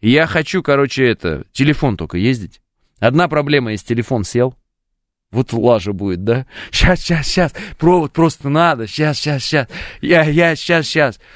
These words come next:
И вот уже там тебя дубинками какими-то бьют где-то, знаешь, признаешься в убийстве Кеннеди,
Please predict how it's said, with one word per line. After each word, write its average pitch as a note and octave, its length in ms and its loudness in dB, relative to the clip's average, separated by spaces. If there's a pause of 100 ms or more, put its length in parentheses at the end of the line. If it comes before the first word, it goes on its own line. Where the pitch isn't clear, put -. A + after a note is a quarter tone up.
(300)
И F#3+ 140 2
вот A3 200 2
уже E3+ 280 2
там C#3 200 2
тебя C3 240 -2
дубинками C#3+ 580 2
какими-то B2+ 520 0
бьют D#3 420 4
где-то, A2 540 -2
знаешь, - 320 -4 (260)
признаешься C#3 720 2
в C3+ 60 2
убийстве C3+ 420 2
Кеннеди, C#3 600 0